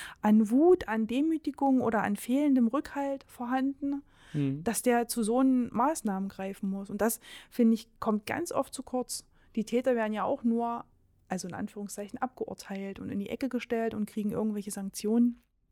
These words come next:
Speaker 2: Mhm. Aber also das heißt, wenn ich als Eltern mitbekomme,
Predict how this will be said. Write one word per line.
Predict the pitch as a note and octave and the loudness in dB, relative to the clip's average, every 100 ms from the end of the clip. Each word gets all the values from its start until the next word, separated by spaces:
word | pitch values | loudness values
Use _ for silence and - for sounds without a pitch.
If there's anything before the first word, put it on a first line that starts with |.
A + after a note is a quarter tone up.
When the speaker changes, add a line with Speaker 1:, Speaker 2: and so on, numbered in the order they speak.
| _ _ - | _ _ -4
Speaker 2:
Mhm. | D3+ C#3+ E3 _ _ _ _ _ - - | -2 -2 -8 _ _ _ _ _ -16 -10
Aber | C3+ D3+ | -2 0
also | D#3 C#3 | 0 -4
das | C3+ | -2
heißt, | D#3+ D#3 | -2 0
wenn | D#3+ | -2
ich | D3 | -2
als | C#3 | -4
Eltern | D3 D3 C#3+ | -4 -4 -4
mitbekomme, | D3+ - - C#3+ C3+ C3+ B2+ | -4 -8 -4 -2 0 -2 -4